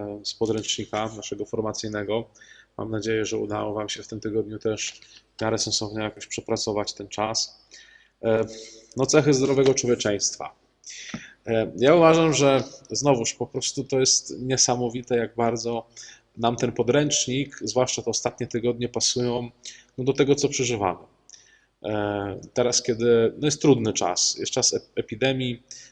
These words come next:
czas taki skomplikowany, wiele osób się pytało, dzisiaj byłem u chorych, po prostu, wierzcie mi, chodzenie w maseczce medycznej to jest <laughs> straszne po chorych,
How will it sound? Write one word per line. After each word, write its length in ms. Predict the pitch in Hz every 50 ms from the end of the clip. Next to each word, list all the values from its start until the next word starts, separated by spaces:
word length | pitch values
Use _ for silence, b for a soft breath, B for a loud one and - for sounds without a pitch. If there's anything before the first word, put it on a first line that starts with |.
| B B
czas 180 | - 117 113
taki 180 | - - - -
skomplikowany, 1080 | - - - 117 107 - - - 120 110 104 120 120 120 117 117 110 110 107 104 101
wiele 220 | 104 117 113 110 95
osób 300 | - - - - - -
się 80 | -
pytało, 480 | - - - - 113 110 113 110 107 110
dzisiaj 240 | 110 - - 113 107
byłem 220 | 113 117 113 110
u 40 | 117
chorych, 360 | - - 120 117 110 107 - - - B B B B B B B B B B B B
po 40 | -
prostu, 340 | - - 113 - - - 110
wierzcie 380 | 104 117 110 - - - 113 110
mi, 100 | 107 104
chodzenie 380 | - 104 101 110 110 113 110
w 60 | 104
maseczce 460 | 113 110 110 - 117 110 - - - 107
medycznej 420 | 110 107 101 107 101 - - 104
to 100 | - 110
jest 140 | 104 - - - - - -
<laughs> 120 | - - -
straszne 640 | - 120 - - 78 - - - 107 110 110 107
po 120 | - - 98
chorych, 380 | - - 107 104 110 117 -